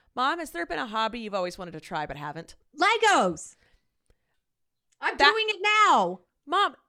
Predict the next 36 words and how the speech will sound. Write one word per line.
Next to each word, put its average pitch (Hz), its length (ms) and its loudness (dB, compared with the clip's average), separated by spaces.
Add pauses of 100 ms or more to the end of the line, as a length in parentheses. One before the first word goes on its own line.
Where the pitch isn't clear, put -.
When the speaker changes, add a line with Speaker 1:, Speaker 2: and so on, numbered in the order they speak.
(680)
Speaker 1:
me 330 260 -2
and 571 80 -10
Christopher 339 520 -4
were 285 120 0
obsessed - 680 -4
with 285 120 -12
Legos 214 360 -4
growing 175 300 -6
up, 120 220 -6
and 214 200 -2
you 233 140 -10
never 214 440 -4
partook 220 400 -8
in 269 80 -10
them? 359 140 -8 (440)
Speaker 2:
Never. 196 460 -4 (1200)
Speaker 1:
Why? 226 460 6 (920)
Speaker 2:
It 311 160 -8
kept 392 180 -8
you 370 100 -4
busy. 277 280 -6 (540)
You 320 80 -12
were 320 100 -10
happy. 285 580 -8 (580)
But 294 160 -6
now 320 240 2
I 302 180 4
did, 269 340 -6
I 269 120 0
did 294 200 -4
a 269 80 -2
few 277 340 -6
little 277 200 -6
ones 277 260 -8
for, 208 540 -6
um, 190 300 -6